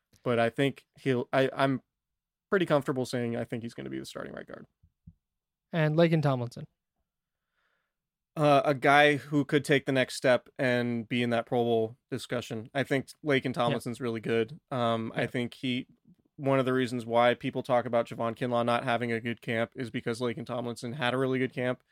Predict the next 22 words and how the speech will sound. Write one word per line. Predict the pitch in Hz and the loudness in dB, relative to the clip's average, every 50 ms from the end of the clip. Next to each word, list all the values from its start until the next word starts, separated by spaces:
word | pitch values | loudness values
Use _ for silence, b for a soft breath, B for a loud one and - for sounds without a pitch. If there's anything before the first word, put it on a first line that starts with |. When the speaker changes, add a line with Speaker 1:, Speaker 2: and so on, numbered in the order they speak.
| _ _ _ _ _ _ _ _ | _ _ _ _ _ _ _ _
Speaker 2:
Sure. | - - 139 127 - - | -6 -4 -4 -4 -6 -6
Speaker 1:
Um, | 135 123 123 120 117 113 113 113 - - | -4 -2 -2 -2 -2 -2 -4 -8 -8 -4
and | - 131 123 120 120 120 117 - - | 0 2 2 2 2 2 0 -2 0
I | 135 123 120 | 2 2 2
think | - - - 135 131 123 - - - | 2 0 0 0 0 -2 -4 -6 -6
if | - 143 - - | -4 -4 -4 -2
you | - 147 143 143 139 | -2 0 0 2 2
line | 135 135 135 135 135 131 127 | 2 2 2 4 4 4 4
up | 127 127 120 - _ _ _ _ _ _ _ _ _ _ _ _ _ _ _ _ _ - | 4 4 4 2 _ _ _ _ _ _ _ _ _ _ _ _ _ _ _ _ _ 0
Laken | 139 143 143 143 | 0 2 2 0
Tomlinson | 135 147 131 131 135 135 127 - 139 127 | 0 2 2 2 2 0 -2 -2 -2 -2
at | 127 127 | 0 0
left | 127 123 - - | 0 -2 -2 0
guard, | 131 120 120 120 120 117 113 - | 2 2 4 4 2 0 -2 -8
Trent | - - 143 131 131 131 | -6 -2 -2 -2 0 0
Williams | 127 127 123 123 123 123 120 131 | -2 0 0 0 0 -2 -2 -4
at | 127 120 | -2 0
left | 120 117 - - | 0 0 0 0
tackle, | 131 120 117 113 - 120 120 117 | 0 0 0 0 -2 -4 -4 -4
and | 117 | -4
George | 123 127 123 120 - - | -2 -2 -2 -2 -4 -6
Kittle | - 135 127 123 123 120 120 117 | -6 -4 -2 0 0 0 0 -2